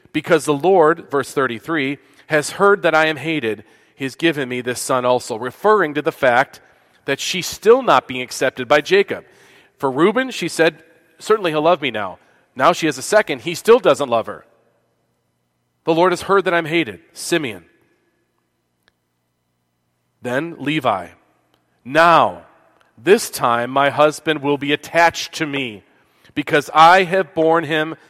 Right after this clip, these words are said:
three sons. Certainly Jacob will love me now." These three sons.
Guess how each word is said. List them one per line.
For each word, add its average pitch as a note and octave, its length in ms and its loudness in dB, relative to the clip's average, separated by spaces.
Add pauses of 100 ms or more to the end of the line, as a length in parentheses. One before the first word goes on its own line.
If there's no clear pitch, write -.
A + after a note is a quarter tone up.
(140)
three E3+ 580 -2
sons. - 760 0 (600)
Certainly F#3 640 0
Jacob D3+ 460 -4
will C#3 140 -2
love D3 260 4
me C3 120 -8
now." D3 560 2 (760)
These F3+ 260 -8
three B3 260 -8
sons. - 680 0